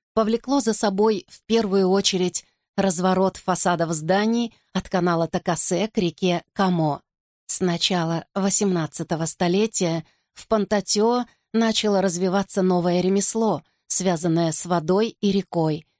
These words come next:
но отличное от занятия лодочников. Водяной бизнес, как здесь называют предпринимательство в сфере развлечений. На смену труду экипажей барж и лодочников на Такасе –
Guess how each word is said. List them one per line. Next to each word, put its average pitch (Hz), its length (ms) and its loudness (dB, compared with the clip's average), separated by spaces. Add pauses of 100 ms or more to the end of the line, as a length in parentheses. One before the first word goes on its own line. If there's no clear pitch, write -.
(180)
но 220 260 0
отличное 214 800 -2
от 190 140 -2
занятия 170 560 0
лодочников. 160 840 -2 (520)
Водяной 190 760 0
бизнес, 208 680 0 (340)
как 190 180 -2
здесь 180 280 -2
называют 165 580 0
предпринимательство 175 1120 0 (280)
в - 60 -2
сфере 190 440 0
развлечений. 165 920 -2 (460)
На 185 160 0
смену 170 540 0 (120)
труду 180 460 0
экипажей 180 640 -2
барж 180 520 -2
и 208 100 2
лодочников 180 720 0
на 175 120 0
Такасе – 190 640 -2